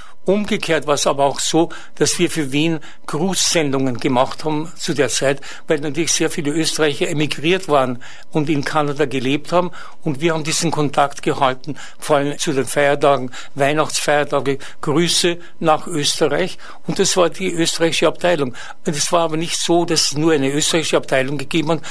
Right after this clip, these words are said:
sondern es gab überhaupt ein internationales Spektrum bei C B C in Montreal. Und ein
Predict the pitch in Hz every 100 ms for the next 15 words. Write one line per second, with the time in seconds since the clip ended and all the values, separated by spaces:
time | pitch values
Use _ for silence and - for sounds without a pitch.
0 | - - 170 147 - 156 151 214 208 180
1 | 160 - - - - 170 - 180 180 160
2 | 143 - 156 147 135 139 127 - - 160
3 | - 127 165 185 180 - - - - 147
4 | - 170 139 143 - 156 175 - 147 139
5 | 135 - 147 127 139 180 - - - -
6 | 170 160 151 156 196 196